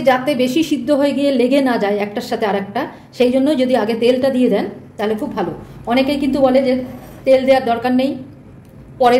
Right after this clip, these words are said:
তেল দিয়ে, দিয়ে মেখে নেওয়া হবে, হ্যাঁ, সেগুলো কিন্তু আমি করি না, কারণ আগে আমি এরকম তেল ছাড়া করে দেখেছি, আমাকে কিন্তু ভুগতে হতো। কিন্তু যত আমি তেল দিয়ে করি তাহলেই কিন্তু এগুলো একদম ঝরঝরে থাকে।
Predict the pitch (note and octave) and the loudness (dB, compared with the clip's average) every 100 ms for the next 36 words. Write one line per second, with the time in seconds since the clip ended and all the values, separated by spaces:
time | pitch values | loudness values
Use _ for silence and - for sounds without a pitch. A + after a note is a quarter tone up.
0 | B3+ A#3+ A#3+ B3 B3 A#3 B3+ B3+ A#3 A#3+ | 2 2 4 4 2 0 -2 0 0 -2
1 | B3 B3 B3 B3 D4 - - - - - | 0 0 0 0 -2 -6 -18 -20 -20 -20
2 | - - C#4 D4 - - - - - - | -20 -14 -8 -6 -6 -10 -16 -18 -18 -4
3 | - B3+ C#4+ D4 D4 D4 D#4 A#3 B3 C#4+ | 2 4 4 2 -2 -2 -2 -2 -2 -2
4 | C#4+ - - - C4+ C4+ B3+ G3+ - - | -4 -6 -16 -2 2 4 4 0 -4 -12
5 | - - - A#3 G3 A3+ B3+ C4 B3+ C4 | -20 -20 -10 -6 -2 0 2 2 0 -2
6 | C4+ C#4 - - - C4+ C4 B3+ B3+ B3+ | -4 -6 -14 -20 -6 0 0 0 -2 0
7 | B3 A#3+ A3 A#3 C4 F#4 - - - G#3+ | 2 2 0 -2 -4 -6 -8 -16 -8 -6
8 | G#3+ B3+ B3+ B3+ B3 - G3+ F#3+ F#3 A#3+ | -4 -2 0 0 0 2 0 0 -2 -4
9 | A#3 B3+ B3+ - - G#3+ G#3+ C4+ C4 C4 | -4 -4 -6 -10 -6 -2 2 2 0 0
10 | A#3+ C4 C#4+ C4+ A#3 B3 - - - - | 0 2 0 0 0 -2 -6 -10 -20 -20
11 | - A3+ A#3 C4 C4 B3+ C#4 F#4 - - | -10 -4 0 0 0 0 0 -2 -6 -16
12 | - - - - - A3 A#3+ A3+ C4+ B3 | -20 -20 -20 -20 -6 0 0 2 0 2
13 | A3+ - G#3 F3+ E3+ - | 0 0 0 0 -2 -8